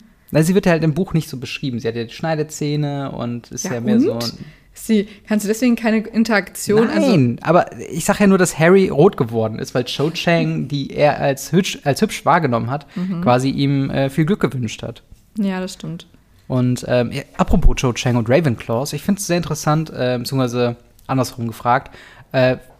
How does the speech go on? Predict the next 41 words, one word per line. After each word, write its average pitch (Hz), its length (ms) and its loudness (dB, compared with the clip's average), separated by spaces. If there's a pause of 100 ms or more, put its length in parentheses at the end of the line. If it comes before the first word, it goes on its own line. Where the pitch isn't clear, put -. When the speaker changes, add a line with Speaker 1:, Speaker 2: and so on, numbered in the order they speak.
(100)
Speaker 1:
findest - 400 2
du - 60 0
auch, 151 180 2
dass 147 160 -4
sich 131 140 -12
bei 143 80 0
den 131 100 -2
Slytherins, 170 920 -2
dass 143 220 -6
du 135 60 -14
zum 143 160 -4
ersten 143 200 -4
Mal 135 60 2
hier 135 100 0
eine, 127 320 -2 (160)
eine, 117 360 -4
äh, 110 260 -4
Strategie 117 540 -8
wahrgenommen 170 440 0
hast, 170 220 -10
wie 147 60 -6
die 147 120 -12
Quidditch 170 340 -8
spielen? 175 440 -8 (140)
Speaker 2:
Ja. 214 200 -2
Speaker 1:
Ähnlich 147 220 2
wie 143 60 -2
bei 127 100 0
den 123 160 0
Ravenclaws? 160 720 -4
Speaker 2:
Ja, 202 260 -4
schon, 180 500 -10
auf 208 160 -10
jeden 175 180 -8
Fall. 170 380 -8 (420)
Also 170 240 -4
die 170 140 -6
sind 190 280 -4
halt 165 160 -4
full 196 220 -2
on 170 420 -6